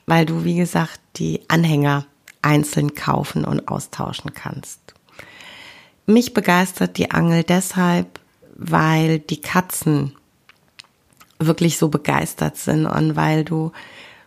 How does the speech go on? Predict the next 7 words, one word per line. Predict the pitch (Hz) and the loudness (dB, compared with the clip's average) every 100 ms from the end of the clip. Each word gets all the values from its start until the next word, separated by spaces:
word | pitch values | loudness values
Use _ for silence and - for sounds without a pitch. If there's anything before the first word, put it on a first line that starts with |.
| _ | _
oder | 156 143 | 0 2
weil | 143 151 | 4 2
ich | - 196 196 - - _ _ - _ _ _ | 4 2 2 -4 -12 _ _ -20 _ _ _
mit | 175 175 - - | 2 2 2 0
dieser | 185 185 180 - | 4 4 2 -2
Angel | 156 165 165 165 170 - _ | -2 0 2 2 0 -4 _
wirklich | - 160 160 170 160 156 | -4 -2 0 0 0 -2